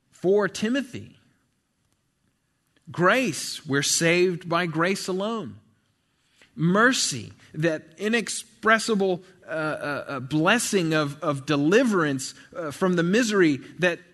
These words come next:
sin desires and creates, a-, and peace, that, that,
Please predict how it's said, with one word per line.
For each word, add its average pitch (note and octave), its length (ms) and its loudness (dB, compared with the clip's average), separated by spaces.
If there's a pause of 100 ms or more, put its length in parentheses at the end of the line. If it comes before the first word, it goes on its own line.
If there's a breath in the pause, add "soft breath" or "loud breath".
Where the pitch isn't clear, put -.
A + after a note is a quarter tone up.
sin G3 720 -2
desires D3 720 2
and B2 160 -6
creates, C#3+ 760 0
a-, E3 260 -12
and E3+ 260 -6
peace, B3+ 540 -2
that, D3 320 -6
that, E3+ 160 -4